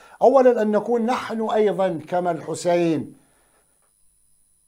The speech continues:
نكون حسينيين، يعني قرآنيين، حتى الظهور، نهيئ الأرضية، نهيئ الناس، نمهد لظهور الإمام الحجة ابن الحسن بطرق مختلفة. تعالوا نفكر،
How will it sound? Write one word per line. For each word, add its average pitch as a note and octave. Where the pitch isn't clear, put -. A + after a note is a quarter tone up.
نكون A3+
حسينيين، F#3+
يعني E3
قرآنيين، D#3
حتى -
الظهور، D#3+
نهيئ F#3
الأرضية، D#3+
نهيئ F#3
الناس، D3+
نمهد F3
لظهور F3+
الإمام E3
الحجة E3
ابن D#3
الحسن D3
بطرق -
مختلفة. A#3+
تعالوا -
نفكر، -